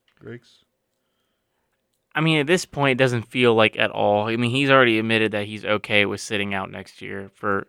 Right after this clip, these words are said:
Speaker 2: the chance to some of the twenty twenty-three contracts we've talked about that are c-, becoming available. So, and I, yeah, I still don't, it's all, we're gonna talk about this later in later segments, but it's almost,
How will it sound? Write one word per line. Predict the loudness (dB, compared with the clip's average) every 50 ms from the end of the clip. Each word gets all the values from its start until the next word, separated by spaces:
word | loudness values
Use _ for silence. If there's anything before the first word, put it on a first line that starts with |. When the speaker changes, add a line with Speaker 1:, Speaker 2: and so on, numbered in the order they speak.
| _ _ _ _ -20
Speaker 2:
the | -14
chance | -10 -4 0 2 2 0 0 -4 -14
to | -18 -18
some | -14 -8 -6 -4 -4
of | -4
the | -4
twenty | -6 -6 -4 -4 -4
twenty-three | -4 -4 -6 -6 -6 -6 -8 -10
contracts | -10 -8 -4 -4 -2 -2 -2 -4 -6 -6 -6
we've | -16 -12
talked | -6 -4 -4 -4 -6
about | -6 -8 -8 -8
that | -6 -6
are | -6 -6 -8 -10 _ _ _ _ _ _ _ _ _ _ -20
c-, | -18 -14
becoming | -14 -12 -6 -4 -4 -4 -2
available. | -2 0 2 2 2 2 0 -2 -4 -6 -8 -8 -10 _ _ _ _ _ _ _ _ _ _ _ _ _
So, | _ -14 -6 -2 -2 0 0 -2 -4 -6 _ _ _ _ _ -10
and | -8 -6 -6 -6 -8 _ _ _ _ -10 -2
I, | 2 2 2 2 0 -6 -18 -20 -18 -6 2
yeah, | 4 6 6 6
I | 6 4
still | 2 0 2 4 4
don't, | 4 2 -2 -4 -10 _ _ _ _ -18
it's | -8 -2 2
all, | 2 2 2
we're | 2 0 -2
gonna | 0 0
talk | 2 2
about | 2 2
this | 0 -2 -2
later | 0 0 0
in | 0 0
later | 0 0 0 0
segments, | -2 -2 -2 -2 -2 -2 -6 -4
but | -2 0 0 0 -2 _ -10
it's | -8 -2 0
almost, | 2 2 2 -2 -6